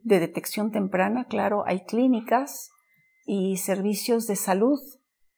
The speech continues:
que hacen un diagnóstico temprano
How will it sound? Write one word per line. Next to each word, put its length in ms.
que 640
hacen 240
un 120
diagnóstico 640
temprano 680